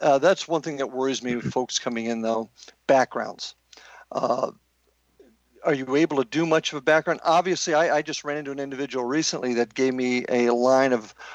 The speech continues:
Speaker 1: what they were about and what their, what was in their past, and, uh, rather embellished little story. Did some check-ins to find, checking to find out that, uh, frankly, they, uh, flat out lied to me.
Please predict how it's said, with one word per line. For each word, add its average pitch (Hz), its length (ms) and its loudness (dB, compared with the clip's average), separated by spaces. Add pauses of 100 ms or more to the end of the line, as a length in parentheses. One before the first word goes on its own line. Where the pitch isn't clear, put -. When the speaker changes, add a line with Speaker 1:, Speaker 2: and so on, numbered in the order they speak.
(140)
Speaker 1:
what 139 380 2
they 143 100 4
were 123 120 0
about 135 500 4
and 123 280 -14
what 131 200 -6
their, 120 240 -2 (240)
what 156 120 -2
was 151 160 -2
in 123 120 -2
their 113 100 -6
past, 143 560 2
and, 123 180 -6 (680)
uh, 196 340 6
rather 220 420 4
embellished 160 720 2
little 160 220 -4
story. 202 440 0
Did 147 180 -6
some 131 160 -10
check-ins 202 460 -6
to 139 80 -10
find, 151 420 -4
checking 190 340 -4
to 123 60 -8
find 135 300 0
out 135 180 2
that, 135 140 0
uh, 127 160 4 (440)
frankly, 170 600 -2
they, 165 300 0
uh, 165 120 4
flat 175 260 2
out 185 160 6
lied 214 360 0
to - 100 -12
me. - 200 -16